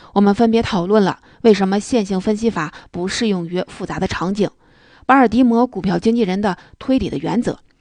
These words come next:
孩子身高的回归平均值的问题，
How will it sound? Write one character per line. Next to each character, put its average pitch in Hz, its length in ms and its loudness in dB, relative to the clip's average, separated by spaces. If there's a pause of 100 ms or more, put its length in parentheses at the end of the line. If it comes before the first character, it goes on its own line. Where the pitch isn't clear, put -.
(120)
孩 170 180 0
子 190 120 0
身 202 240 -2
高 202 180 2
的 175 140 0
回 - 240 -8
归 190 160 0
平 185 200 -6
均 190 140 -6
值 175 140 -6
的 196 80 0
问 220 180 -2
题， - 260 -12